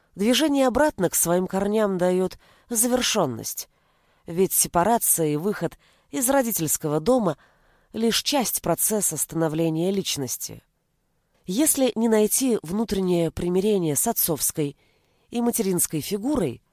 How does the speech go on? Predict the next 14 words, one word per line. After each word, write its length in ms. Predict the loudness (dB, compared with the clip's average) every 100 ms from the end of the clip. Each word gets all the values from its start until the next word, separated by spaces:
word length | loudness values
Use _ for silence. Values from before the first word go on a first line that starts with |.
| _ _ _ _ _ _
противостояние 880 | -4 -2 0 0 0 2 2 2 2
может 400 | 2 0 -2 -2
долгие 460 | 2 2 2 0 0
годы 400 | 2 2 2 -2 _ _ _
тянуть 480 | -4 0 2 2 0
из 120 | -2
вас 280 | -2 0 0
энергию. 640 | 0 2 2 2 -4 -10 -12 -18 _ _ _ _ _ _ _
Конечно, 580 | 0 4 4 2 0 -4 -8 _ _ _ -4
множество 520 | 2 4 4 0 0
сказок 500 | -2 0 0 0 -2
заканчиваются 840 | -4 -2 0 0 -2 -2 -4 -4
тем, 300 | -4 -2 -2
что 260 | -2 -6